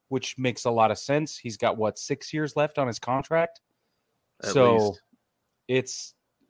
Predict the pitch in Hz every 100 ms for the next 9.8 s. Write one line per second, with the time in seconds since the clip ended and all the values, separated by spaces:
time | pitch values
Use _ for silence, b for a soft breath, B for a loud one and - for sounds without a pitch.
0 | _ 135 120 131 120 - 160 165 - 156
1 | 151 127 120 117 113 113 110 117 117 117
2 | 107 110 98 117 123 104 98 95 - _
3 | _ _ _ _ 135 165 151 139 98 90
4 | 147 175 143 131 110 110 - 131 123 117
5 | 107 104 110 127 143 139 - _ - -
6 | 139 - 127 143 139 127 147 139 131 139
7 | 139 - 147 143 _ _ _ _ - -
8 | 151 147 123 120 117 117 113 107 101 107
9 | 104 - 104 92 90 104 98 -